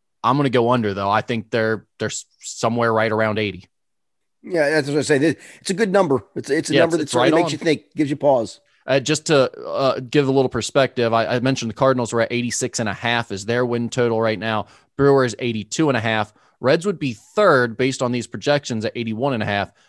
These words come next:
Speaker 1: The Cubs are at seventy-eight and a half, and the Pirates bringing up the rear at fifty-nine and a half.
Speaker 2: Fifty-nine.
Speaker 1: So
Speaker 2: Wow, brutal. Think about this. You could, y-, y-, if you took that total over for the Pirates, they could still lose a hundred games, and you could
Speaker 1: And you'd
Speaker 2: still win
Speaker 1: win.
Speaker 2: your bet.
Speaker 1: I know.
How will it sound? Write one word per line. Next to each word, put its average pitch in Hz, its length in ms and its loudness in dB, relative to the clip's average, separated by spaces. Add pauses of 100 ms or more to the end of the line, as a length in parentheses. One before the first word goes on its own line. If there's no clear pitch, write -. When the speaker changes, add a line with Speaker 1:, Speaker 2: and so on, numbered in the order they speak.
(120)
Speaker 1:
The - 80 -12
Cubs 135 280 0
are 127 80 0
at - 120 -8
seventy-eight 120 440 -2
and 127 100 -4
a 123 40 -4
half, 127 260 -4 (220)
and 110 120 -4
the 107 60 -4
Pirates 123 600 0 (180)
bringing 131 260 0
up 117 140 -2
the 117 120 -2
rear 110 260 0
at - 180 -6
fifty-nine 104 880 -4
and 90 100 -14
a 87 40 -14
half. 87 260 -12
Speaker 2:
Fifty-nine. 127 280 -2
Speaker 1:
So - 120 -8
Speaker 2:
Wow, 90 340 -4 (240)
brutal. 120 480 -2 (540)
Think 277 120 -2
about 240 120 4
this. - 120 -2 (240)
You 226 200 2
could, 302 200 -8
y-, 170 320 -20
y-, 170 140 -14 (340)
if 156 140 -4
you 392 160 -10
took 269 240 0
that 220 220 2
total 185 340 0
over 151 260 2
for 131 160 -4
the 120 100 -4
Pirates, 120 420 -2
they 156 120 -2
could 147 140 -6
still 185 260 0
lose 156 220 2
a 131 40 2
hundred 135 280 -2
games, 127 300 0
and 120 100 -2
you 117 60 -6
could 135 60 -4
Speaker 1:
And 123 120 -4
you'd 123 60 -6
Speaker 2:
still 127 100 2
win 120 80 0
Speaker 1:
win. 117 80 0
Speaker 2:
your 107 100 -2
bet. 107 280 -2 (180)
Speaker 1:
I 107 160 0
know. 160 220 0